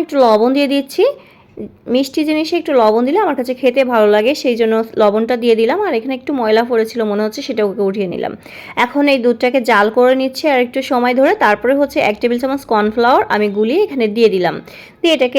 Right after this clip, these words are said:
নেড়ে চেড়ে এক মিনিট মতো জাল করলেই কিন্তু এটা হয়ে যাবে। যেহেতু দুধটা আগেই জাল করে ঘন করে নিয়েছিলাম, সেই জন্য এখন বেশিক্ষণ জাল করার দরকার নেই। তো আমার এটাও কিন্তু প্রায় হয়ে গিয়েছে। এখন এটাকে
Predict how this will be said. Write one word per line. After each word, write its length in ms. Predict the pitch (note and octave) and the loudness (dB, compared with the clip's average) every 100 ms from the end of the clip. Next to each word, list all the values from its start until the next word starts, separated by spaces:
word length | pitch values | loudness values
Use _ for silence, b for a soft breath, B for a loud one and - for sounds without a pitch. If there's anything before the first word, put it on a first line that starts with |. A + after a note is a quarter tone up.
| B3+ | 2
নেড়ে 200 | A#3+ A#3+ B3+ | 4 4 2
চেড়ে 240 | C4 C4 C5+ D#5 B B - | 2 4 4 2 B B -4
এক 60 | A#3 B3 | -2 0
মিনিট 180 | B3 B3 B3+ | -2 -2 0
মতো 140 | C#4 B3 | 0 2
জাল 140 | A#3 G#3 | 2 2
করলেই 260 | A3 A3+ B3 C4 | 2 2 2 0
কিন্তু 200 | B3+ D4+ | -4 -2
এটা 120 | C4 A#3+ | -2 2
হয়ে 180 | A#3+ G3+ F#3 | 2 2 0
যাবে। 240 | B2+ - - - _ _ _ _ _ _ _ _ _ _ _ b b b - | -4 -4 -12 -16 _ _ _ _ _ _ _ _ _ _ _ b b b 0
যেহেতু 240 | C4 C#4+ C#4 | 2 2 2
দুধটা 240 | C4 B3 D4 G#3 | 0 2 2 4
আগেই 200 | A#3 C4 | 2 4
জাল 120 | C4 B3+ | 4 4
করে 120 | C4+ B3+ | 4 4
ঘন 140 | B3 A#3+ B3 | 2 2 2
করে 160 | C4 C4 | 2 2
নিয়েছিলাম, 360 | C4 B3+ D#4+ A#4+ | -2 -2 -2 -2
সেই 120 | E4+ A3+ | -2 -2
জন্য 120 | A#3 A#3 | 0 0
এখন 120 | A#3 D4 | 0 -2
বেশিক্ষণ 280 | B3 A#3 C4 A#3+ | -2 -4 -4 0
জাল 100 | G#3+ | 0
করার 180 | A3 G4 D#4 | 0 0 2
দরকার 280 | G3 F#3+ F3 - | 2 0 -6 -6
নেই। 100 | - B B B B B | -12 B B B B B
তো 60 | C#4+ | 2
আমার 140 | C#4 C#4+ | 4 4
এটাও 160 | C#4+ D4+ | 2 0
কিন্তু 180 | D4 C4+ D4 | 0 -2 -2
প্রায় 220 | C4 A#3+ B3+ | 2 2 4
হয়ে 180 | C4 A#3 A#3 | 4 2 2
গিয়েছে। 340 | A#3+ A#3 C4+ F4+ - A#3 | 0 0 2 0 2 -2
এখন 160 | C4 B3 | 0 -2
এটাকে 240 | A#3+ A#3+ | -2 0